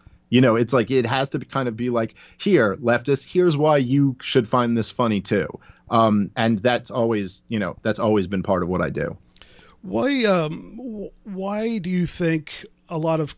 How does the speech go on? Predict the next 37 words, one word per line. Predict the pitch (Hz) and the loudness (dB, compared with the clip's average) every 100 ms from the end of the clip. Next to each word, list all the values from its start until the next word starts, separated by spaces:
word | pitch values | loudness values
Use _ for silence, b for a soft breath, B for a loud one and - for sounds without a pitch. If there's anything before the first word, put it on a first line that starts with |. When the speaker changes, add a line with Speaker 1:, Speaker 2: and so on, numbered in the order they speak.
| - | -6
Speaker 2:
comedians | 165 156 156 156 147 - | -2 -2 -2 -2 -4 -6
today | 160 147 143 | -6 -6 -4
seem | 139 170 156 | -6 -4 -4
to | 147 160 | -4 -6
have | 139 139 | -6 -6
lost | 143 147 - | -6 -4 -6
that | 135 135 - | -8 -12 -14
countercultural | 156 147 135 - 151 139 151 139 127 117 - _ _ - | -10 -8 -10 -10 -12 -10 -10 -8 -10 -12 -20 _ _ -8
edge? | 151 131 127 175 | -6 -6 -6 -4
I, | 160 | -4
like, | 185 175 | -4 -2
I | 202 | -2
grew | 175 190 | 0 0
up, | 175 175 | 0 0
I | |
think | 165 196 - | -4 -4 -6
maybe | 185 175 170 160 | -4 -2 0 0
I'm | 151 | 0
a | 143 | -2
little | 156 151 | -4 -4
bit | 147 | -4
older | 143 143 139 | -6 -6 -6
than | 139 | -4
you, | 139 135 131 B B B B - | -4 -4 -6 B B B B -2
but, | 196 | 2
you | 208 | 2
know, | 170 | 2
George | 156 180 165 | 2 0 0
Carlin, | - 170 165 156 | 0 0 2 2
Richard | 156 - 160 | 0 -2 0
Pryor, | - 156 156 151 | 0 0 -2 -4
guys | 139 147 147 143 | -4 -4 -4 -6
like | 143 - | -8 -8
that, | 147 143 143 _ B B B 170 | -6 -6 -8 _ B B B 0
they | 202 | 2
would, | 226 220 143 170 | 2 0 0 0
uh, | 160 156 156 156 | 0 0 0 -4